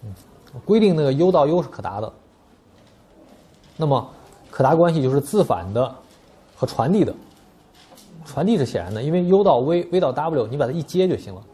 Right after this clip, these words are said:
但是呢，这个可达关系不是对称的，因为是有向图，边有方向，路也有方向。从 U 到 V 有一条路，反过来就不是从 V 到 U 的那条路了。 <clears throat> 所以这个可达不能作为一个等价关系。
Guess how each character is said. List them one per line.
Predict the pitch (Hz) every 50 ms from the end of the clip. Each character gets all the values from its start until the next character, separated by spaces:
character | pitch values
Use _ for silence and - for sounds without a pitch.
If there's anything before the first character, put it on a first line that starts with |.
| - - - - - - - - - - - _
但 | - 196 196 185
是 | - 233 202
呢， | 160 131 117 - - - - - - - - - _ _ _ _
这 | - 196
个 | 185 165
可 | - -
达 | 139 143 165
关 | 160 165 165 160
系 | 151
不 | 123 - 147 147
是 | 175
对 | 160 165 156
称 | 151 - 143 117
的， | 95 - - - - _ _ _ _ _ _ _ _ _ _ - - - - - - - - - - - -
因 | - 151
为 | 170
是 | 156 165
有 | 123 104 104
向 | 120 151 135
图， | 131 131
边 | - 170 170
有 | 127 98
方 | - 151 156 147
向， | 165 131 120
路 | 170 202 214 160
也 | 110
有 | 104 92 85
方 | - 120 113
向。 | 117 120 92 - - - - - - _ _ - - - - _ _ _ _ _ _ _ _ _ - -
从 | - - - 202
U | 226 220
到 | 214 214 180
V | 170 196 226 233
有 | 170 110 110
一 | 107
条 | 113 120 117
路， | 127 135 117 - -
反 | - - - 117 139 175
过 | 190
来 | 190 165 156
就 | 147 147 135
不 | 104 - 165
是 | 185 165
从 | 117 143 139
V | 147
到 | 147 139
U | 123 139 151 147
的 | 127 113
那 | 107
条 | 98 - 101
路 | 110 104 92 87
了。 | 87 90 - - - - _ _ - - - - - - - - - - - - - - - - - - _ - - - - - - -
<clears throat> | - - - 104 92 - - - - -
所 | - - - 214 226
以 | 170
这 | 165 185
个 | 185
可 | 180 - - 127
达 | 127 135 170
不 | - 214
能 | 180 175 175
作 | 175 156
为 | 151 151
一 | 156
个 | 147 135 127
等 | 123 - - 95 107
价 | 143 143 123
关 | 101 98 101
系。 | 101 - -